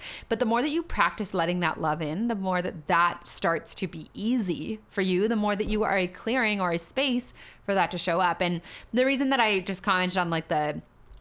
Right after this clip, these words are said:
reprogramming thing is that for me, like, letting it go sounds like this really nice idea that, like, I can't let go of this pattern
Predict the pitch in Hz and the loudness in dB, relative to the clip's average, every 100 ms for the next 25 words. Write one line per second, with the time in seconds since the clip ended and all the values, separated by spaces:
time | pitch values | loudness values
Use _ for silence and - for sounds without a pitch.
0 | - 208 185 180 233 254 247 202 185 190 | -4 0 0 0 0 2 2 2 0 0
1 | 185 180 196 180 - - - - 247 233 | 0 0 0 -2 -6 -20 -12 -2 0 2
2 | 247 311 311 262 - - - 220 240 269 | 2 2 2 0 -8 -18 -4 2 4 4
3 | 285 277 202 196 185 196 180 180 170 180 | 2 0 0 0 2 0 0 0 -2 -2
4 | 190 180 170 165 - 170 160 156 160 180 | 0 0 0 0 0 0 0 -2 0 2
5 | 180 170 - - - 196 170 165 - 180 | 2 0 -4 -12 -4 0 0 2 2 2
6 | 180 214 214 185 170 175 170 170 160 - | 2 0 2 2 0 2 2 2 2 0
7 | 165 160 156 - - - 285 285 233 180 | -2 -2 -4 -4 -8 -2 2 4 4 4
8 | 175 175 | 2 0